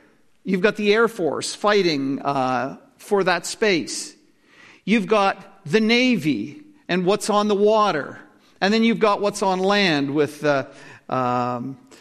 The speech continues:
uh, all kinds of, uh, machinery and tanks and, and whatnot.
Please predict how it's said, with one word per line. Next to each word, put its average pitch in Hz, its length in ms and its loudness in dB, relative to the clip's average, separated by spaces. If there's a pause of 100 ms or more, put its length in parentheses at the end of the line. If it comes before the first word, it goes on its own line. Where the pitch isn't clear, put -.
(240)
uh, - 400 -14
all 190 220 0
kinds 190 400 -2
of, 165 420 -2
uh, 135 320 -4
machinery 156 680 0
and 143 100 -4
tanks 180 580 -2
and, 151 180 -2
and 160 200 -4
whatnot. 156 640 -2